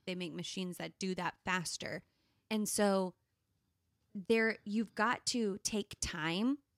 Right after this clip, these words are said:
to, to put your home together. It's not, like, something that happens like that. It should be a journey because you should be picking up things along the way, not like, "I gotta go ikea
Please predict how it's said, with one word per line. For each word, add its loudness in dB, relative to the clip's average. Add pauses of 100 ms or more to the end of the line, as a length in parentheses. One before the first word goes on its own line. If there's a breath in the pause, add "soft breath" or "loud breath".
(300)
to, 2 (340)
to 2
put -4
your -2
home -4
together. -2
It's -4
not, -2 (220)
like, -4
something -4
that -4
happens -4
like -4
that. -2
It -8
should -8
be -2
a -2
journey -4
because -6
you -4
should -6
be -6 (280)
picking -6
up 0
things -4
along -2
the -4
way, 0
not -2
like, -4
"I 8
gotta 10
go 8
ikea 8